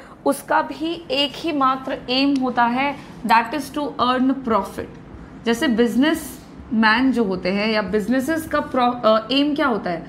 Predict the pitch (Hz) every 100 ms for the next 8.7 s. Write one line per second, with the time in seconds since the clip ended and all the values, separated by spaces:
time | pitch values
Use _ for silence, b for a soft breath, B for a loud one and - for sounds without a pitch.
0 | B B - 277 277 277 320 - 262 262
1 | 262 254 233 247 - 240 247 269 277 277
2 | 240 240 277 277 - B B B - 330
3 | 349 320 320 302 254 233 262 277 240 226
4 | 247 240 330 269 247 247 220 220 196 185
5 | 180 165 B B B 277 277 330 302 320
6 | 302 277 294 294 277 240 254 277 254 269
7 | 240 208 208 269 - 226 226 240 294 392
8 | - - - 277 262 -